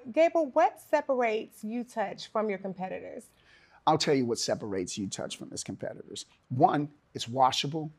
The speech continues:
Speaker 2: and it's reusable. Ease of use, you take it with you and use it when you need to. It's not a pair of plastic gloves, which is a cross-contamination. I see these waiters inside these restaurants and they're touching everything with those same gloves that they have on.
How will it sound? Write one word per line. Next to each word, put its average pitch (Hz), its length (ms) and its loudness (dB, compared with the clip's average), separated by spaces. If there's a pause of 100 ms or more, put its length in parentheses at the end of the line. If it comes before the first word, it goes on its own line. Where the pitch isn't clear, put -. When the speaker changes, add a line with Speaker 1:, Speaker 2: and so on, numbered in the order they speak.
(140)
Speaker 2:
and 127 80 -2
it's 120 120 -4
reusable. 127 600 0 (1500)
Ease 139 240 8
of 180 120 8
use, 131 360 2 (240)
you 120 80 -2
take 127 280 2
it 160 60 2
with 143 220 2
you 147 200 2
and 123 160 -2
use 135 240 4
it 139 120 0
when 127 180 -2
you 120 100 2
need 135 320 2
to. 110 300 -6 (1040)
It's 131 200 2
not 135 320 6
a 147 60 2
pair 139 440 0
of 120 120 -6
plastic 131 440 2
gloves, 113 500 -2 (220)
which 120 460 0
is 117 220 2
a 120 60 -4
cross-contamination. 131 1040 0
I 117 60 0
see 131 180 -2
these 131 160 2
waiters 131 600 2 (220)
inside 123 340 2
these 117 160 0
restaurants 131 680 2
and 113 80 -4
they're 107 80 -2
touching 139 400 -2
everything 131 420 0
with 123 100 -2
those 120 220 0
same 135 320 0
gloves 127 480 0
that 127 100 -4
they 135 120 2
have 135 240 2
on. 147 240 0